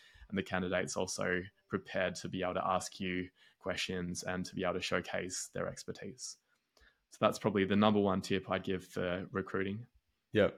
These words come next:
Speaker 2: and, and I hope you appreciate
Speaker 1: Yeah.
Speaker 2: the fact that I actually did exactly that before this podcast interview. You knew what you were walking into. You knew the first question. I actually deliberately try and do
Speaker 1: Mm.
Speaker 2: that because, like you said, I don't want it to be a gotcha exercise. I don't want it to be an exercise in memory.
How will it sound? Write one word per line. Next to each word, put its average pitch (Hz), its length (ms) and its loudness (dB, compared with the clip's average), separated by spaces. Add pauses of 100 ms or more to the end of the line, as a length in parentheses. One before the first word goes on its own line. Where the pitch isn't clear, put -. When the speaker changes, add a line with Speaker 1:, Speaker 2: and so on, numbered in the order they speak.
(120)
Speaker 2:
and, 107 240 6
and 107 160 8
I 101 60 10
hope 110 220 8
you 107 80 10
appreciate 101 480 6
Speaker 1:
Yeah. 92 40 0
Speaker 2:
the 101 80 2
fact 95 300 4
that 98 240 2
I 104 100 10
actually 104 280 4
did 98 140 6
exactly 101 440 6
that 98 320 6
before 101 320 4
this 92 160 0
podcast 104 500 2
interview. 92 460 0
You 98 160 2
knew 113 160 8
what 107 120 6
you 101 120 2
were 101 80 6
walking 101 260 4
into. 110 480 2 (180)
You 92 120 0
knew 113 160 10
the 107 80 6
first 104 320 4
question. 107 520 4
I 101 120 10
actually 101 240 2
deliberately 90 600 2
try 92 240 2
and 107 140 6
do 95 120 8
Speaker 1:
Mm. - 20 4
Speaker 2:
that 90 240 4
because, 92 480 0 (400)
like 104 180 2
you 90 60 -6
said, - 180 2
I 87 100 2
don't 104 140 8
want 113 140 6
it - 60 -4
to 98 100 -10
be 95 100 4
a 87 40 2
gotcha - 380 2
exercise. 80 680 -2
I 90 80 2
don't 92 160 4
want 101 160 4
it - 80 -4
to 95 100 -10
be 90 140 4
an 90 80 2
exercise 87 760 0
in 82 240 -2
memory. 85 480 4